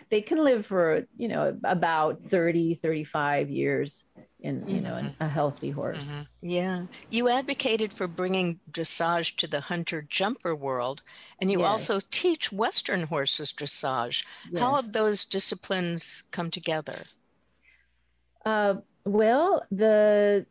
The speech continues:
Speaker 1: there is a Western dressage, uh, uh, organization that began about seven years ago, and they have, uh, the whole Western world, I believe, has realized that dressage is very,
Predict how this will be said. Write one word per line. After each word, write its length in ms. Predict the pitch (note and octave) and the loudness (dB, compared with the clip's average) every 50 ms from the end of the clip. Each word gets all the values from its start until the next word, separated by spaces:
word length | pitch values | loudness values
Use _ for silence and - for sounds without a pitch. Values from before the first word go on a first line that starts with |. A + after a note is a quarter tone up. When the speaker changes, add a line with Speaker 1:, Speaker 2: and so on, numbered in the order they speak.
| _ _ _ _ - | _ _ _ _ -18
Speaker 1:
there 460 | C3+ - - F3+ F3+ G#3+ G#3 G3+ G#3 | -16 -14 -12 -2 2 2 4 4 4
is 160 | A3 A#3 B3+ | 2 4 2
a 60 | C4 | 2
Western 440 | A#3 G#3+ G3+ A3 - - - C4 B3 | 4 4 2 2 0 -2 -4 -2 -2
dressage, 800 | C4 C4 C4 - A3+ F#3+ G3 G3 G3+ A#3 C4 C4+ C#4 - - - _ - | -2 -6 2 4 4 6 6 6 4 4 2 2 -2 -10 -16 -18 _ 0
uh, 520 | G#3 G#3+ G#3 G#3 G#3 G3+ G3+ G#3 G3+ G3 F#3 - - _ - C#2 F#2 - - - - _ - - | 2 4 4 4 6 6 6 6 6 4 2 -2 -8 _ -16 -14 -12 -12 -12 -12 -14 _ -6 -2
uh, 320 | - F3 F3 E3 E3 D#3 - | 0 2 2 4 2 2 2
organization 920 | - G3 G3 F3+ G3+ F#3+ G3 F#3 F#3 F3 F3+ F#3+ - - - C4+ D#4 F#4 A4+ - _ _ _ _ | 4 4 4 4 4 2 2 2 4 4 4 2 0 0 0 0 0 -2 -4 -10 _ _ _ _
that 280 | G3 F#3 D#3 - - | 2 2 2 2 2
began 720 | F3+ F#3 E3 - F3 E3+ F3 F3 F3+ F#3 F#3+ G3 G3 - - - _ _ - _ - | 0 0 0 2 0 0 2 2 2 2 2 0 0 -2 -6 -12 _ _ -20 _ -6
about 680 | - E3+ D#3 F3 D#3+ D#3+ D#3+ D#3+ E3 E3+ - - - | -4 -4 -2 -2 -2 0 2 2 4 2 2 0 -4
seven 360 | - - G3+ F#3+ F3+ F#3 F#3 F#3 | -6 -2 0 0 0 0 0 0
years 240 | F3+ F3+ F#3+ G3 | 0 0 0 0
ago, 440 | A3+ A3 A#3 A#3 A#3 B3 C#4 E4 - - _ _ _ _ _ _ _ _ | 0 2 4 4 4 4 4 2 -2 -8 _ _ _ _ _ _ _ _
and 280 | - F#3+ F3+ F#3 F3+ E3 | -4 -2 0 0 0 2
they 600 | F3 F3 F3 F3 F3+ F#3 F#3+ G3+ G#3+ G#3+ G#3+ A3+ | 4 4 6 6 4 4 4 4 4 4 2 2
have, 600 | G3+ G#3+ G3 F#3 F3+ F3+ F3+ F3+ F3+ F#3 F#3 F#3+ - _ _ - - - - | 0 0 0 2 2 2 4 2 2 0 -2 -6 -12 _ _ -20 -16 -14 -14
uh, 60 | - - _ _ - - - - - - E3+ D#3+ - - - _ _ _ - - - - - F#2+ F#2 A2 - - - - _ _ _ | -14 -14 _ _ -20 -18 -16 -16 -10 -10 -8 -8 -8 -12 -16 _ _ _ -20 -20 -20 -20 -18 -16 -14 -14 -14 -14 -16 -18 _ _ _
the 100 | - F#3 | 0 0
whole 240 | F#3 - B3 B3+ A#3+ | 2 4 4 4 6
Western 520 | A3 G#3+ A#3 B3 - - - C#4 C4+ B3+ A#3+ | 6 4 4 2 -2 -2 0 2 4 4 4
world, 300 | A#3+ A#3+ B3 B3+ B3+ B3 | 6 6 6 6 4 4
I 100 | G#3 F#3+ | 2 2
believe, 560 | F3 F3+ F3+ F3+ F3+ F#3 F#3+ F#3+ F#3+ F#3+ F#3 | 2 0 0 2 2 2 2 2 0 0 -2
has 280 | F#3 G3 F3 E3+ D#3+ D#3+ | 0 0 0 0 0 -2
realized 600 | E3 F3+ F3+ F3 F3+ F3 E3+ E3+ F3+ F3 F3 - | 0 4 4 6 6 6 4 4 2 0 0 -4
that 120 | D#3 - | -6 -4
dressage 460 | - E3 D#3+ - - D#3+ D#3+ E3+ F3 F3 | -4 -8 -6 -4 -2 0 2 2 0 -2
is 140 | E3+ - - | -6 -6 -2
very, 640 | - D#3+ D#3+ E3 E3+ E3+ E3+ E3+ E3+ E3+ E3+ - | 0 2 2 4 4 2 2 2 0 0 0 -2